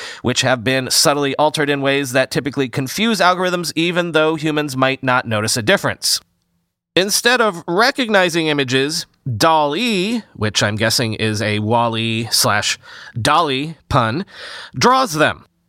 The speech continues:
This model is a smaller version of G P T three that has also been trained on text image pairs taken from the internet. Given a short natural language caption such as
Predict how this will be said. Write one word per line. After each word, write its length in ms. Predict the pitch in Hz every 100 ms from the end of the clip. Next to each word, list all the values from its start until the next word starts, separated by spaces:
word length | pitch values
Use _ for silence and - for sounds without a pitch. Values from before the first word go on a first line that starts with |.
| _ _
This 280 | 131 262 -
model 400 | 214 180 202 -
is 180 | 165 175
a 120 | 175
smaller 580 | 170 - 185 208 247 254
version 400 | 196 185 160 156 151
of 160 | 147
G 160 | 127 147
P 120 | 151
T 140 | 151
three 400 | 139 135 135 151 - - - -
that 160 | 113
has 160 | 117 120
also 280 | - 151 175
been 160 | 180
trained 280 | 165 165 151
on 180 | 135 131
text 440 | - 202 - - -
image 320 | 190 240 220
pairs 420 | - 160 151 165 - - -
taken 340 | - 143 135 135
from 220 | 147 127
the 80 | 127
internet. 520 | 185 233 175 101 - - - - -
Given 320 | - 107 113 -
a 120 | 110
short 400 | 107 - 147 135
natural 320 | 139 135 143
language 260 | 139 131 120
caption 380 | 170 156 175 156
such 260 | 156 135
as 460 | 139 131 131 131 -